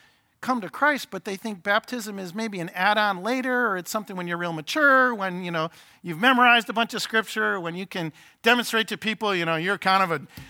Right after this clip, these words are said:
all-in kind of Christian. Like, no, these were new believers. They just knew the next step to show God and show the people they wanted into God's family, and they were serious, was they just went and got baptized. It's a physical sign to them.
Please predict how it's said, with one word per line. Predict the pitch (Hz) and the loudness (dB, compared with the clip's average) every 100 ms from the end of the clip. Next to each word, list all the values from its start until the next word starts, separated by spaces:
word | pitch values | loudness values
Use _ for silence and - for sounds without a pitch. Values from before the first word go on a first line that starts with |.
| - _ - | -20 _ 4
all-in | 196 208 208 208 | 6 8 6 2
kind | 190 190 | 4 4
of | 185 | 4
Christian. | 208 190 - | 0 -8 -4
Like, | 202 208 _ - | -4 -4 _ -10
no, | 170 208 220 | 0 2 4
these | 254 294 | 4 4
were | 277 | 2
new | 226 190 208 254 294 294 | 2 2 6 8 8 6
believers. | 269 254 233 180 165 165 | 4 0 0 0 -2 -4
They | 190 | -8
just | 190 175 | -10 -8
knew | 190 | -6
the | 170 | -4
next | 170 202 - | -2 -2 -4
step | 226 185 - _ _ _ _ _ _ - | -2 -2 -2 _ _ _ _ _ _ -14
to | 185 | -10
show | 156 - 233 214 165 170 170 _ _ _ - | -8 0 4 6 6 2 -4 _ _ _ 0
God | 190 180 170 | 4 6 4
and | 170 | 0
show | - 185 | -6 -8
the | 156 | -8
people | - 190 156 160 | -12 -12 -8 -6
they | 156 151 - _ _ _ | -6 -8 -12 _ _ _
wanted | 139 180 208 185 | 0 4 4 2
into | 190 175 | -2 -4
God's | 160 160 143 | 0 2 0
family, | - 175 151 135 | -6 -6 -4 -6
and | 135 | -8
they | 147 | -8
were | |
serious, | 123 - 175 127 | -10 -10 -10 -12
was | 143 | -14
they | 147 143 | -14 -14
just | 143 - | -14 -16
went | 151 139 | -16 -16
and | 131 131 _ _ | -18 _ _ _
got | - 120 | -16 -6
baptized. | 156 160 123 120 - _ _ _ _ _ | -4 -4 -8 -20 -20 _ _ _ _ _
It's | _ | _
a | 147 | -12
physical | - 208 233 214 | -2 0 0 -6
sign | - 202 190 | -2 -2 -2
to | |
them. | 190 165 123 | -4 -6 -6